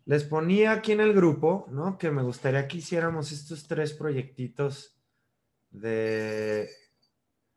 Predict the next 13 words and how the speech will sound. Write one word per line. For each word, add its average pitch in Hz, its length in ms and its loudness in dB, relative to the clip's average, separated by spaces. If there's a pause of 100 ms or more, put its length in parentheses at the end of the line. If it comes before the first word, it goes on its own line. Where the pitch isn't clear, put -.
(360)
para 113 340 -4
este - 220 -10
semestre, 135 580 -6
¿no? 143 200 -4
Y 147 100 -4
tenemos 135 400 -6
aproximadamente 131 640 -6
como 117 280 -6
clase 127 360 -4
y 143 60 -4
media 131 440 -4
por 117 200 -6
challenge 120 640 -6